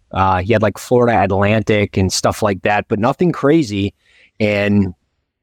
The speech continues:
I don't know. I think he just remained loyal to Toledo. And, and I think it's one of those where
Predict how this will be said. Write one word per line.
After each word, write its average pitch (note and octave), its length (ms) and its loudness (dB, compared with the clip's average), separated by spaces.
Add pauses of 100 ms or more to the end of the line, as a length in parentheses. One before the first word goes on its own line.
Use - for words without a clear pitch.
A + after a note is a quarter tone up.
(240)
I G2+ 80 -4
don't C3 100 0
know. D#3 120 0
I A2 100 -2
think B2 220 -4
he C3 100 2
just B2 320 0
remained A#2+ 440 2
loyal A#2 340 2
to A#2 160 -2
Toledo. G#2+ 580 2
And, F#2+ 220 -2
and G2 180 -2
I G2 80 0
think A2 240 -2
it's - 300 -2 (420)
one A#2 180 0
of A2 100 4
those A#2 360 0
where G#2 420 0